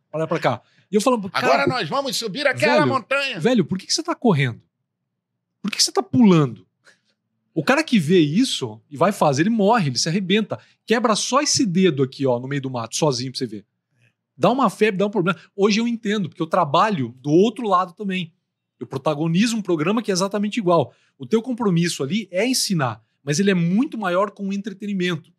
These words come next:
Speaker 1: Mostrar a ação, mostrar o que pode acontecer, o que não pode,
Speaker 2: Criar
Speaker 1: o que
Speaker 2: isso.
Speaker 1: fazer. É, e aí, e aí tu vai ter que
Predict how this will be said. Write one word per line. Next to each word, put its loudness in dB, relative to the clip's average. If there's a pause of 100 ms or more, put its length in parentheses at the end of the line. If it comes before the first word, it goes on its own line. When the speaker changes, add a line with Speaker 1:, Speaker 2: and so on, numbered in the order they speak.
(420)
Speaker 1:
Mostrar 2
a 0
ação, 2
mostrar -2
o -6
que -20
pode -6
acontecer, -2
o 0
que -10
não -8
pode, 0
Speaker 2:
Criar -2
Speaker 1:
o -12
que 0
Speaker 2:
isso. -4
Speaker 1:
fazer. 0
É, -2 (220)
e 0
aí, 0
e -4
aí -2
tu -10
vai 2
ter -4
que -4